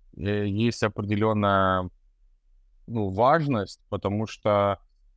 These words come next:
вот даже на последних, э, встречах с, э,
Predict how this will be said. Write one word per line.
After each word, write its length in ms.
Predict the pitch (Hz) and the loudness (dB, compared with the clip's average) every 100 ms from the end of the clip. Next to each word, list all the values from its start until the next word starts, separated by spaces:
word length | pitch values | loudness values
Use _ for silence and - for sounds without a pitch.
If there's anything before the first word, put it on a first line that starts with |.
| _ - | _ -18
вот 160 | 87 101 | -8 0
даже 240 | 120 113 | 0 2
на 120 | 113 110 | 0 0
последних, 680 | 113 - 120 113 107 - - | -4 0 -2 0 -4 -8 -8
э, 260 | 101 98 95 | -4 -4 -6
встречах 540 | - 120 117 - 98 - _ | -6 -2 -2 -2 -4 -4 _
с, 220 | - - 107 | -20 -10 -2
э, 560 | 104 101 101 98 95 | 2 2 2 0 -2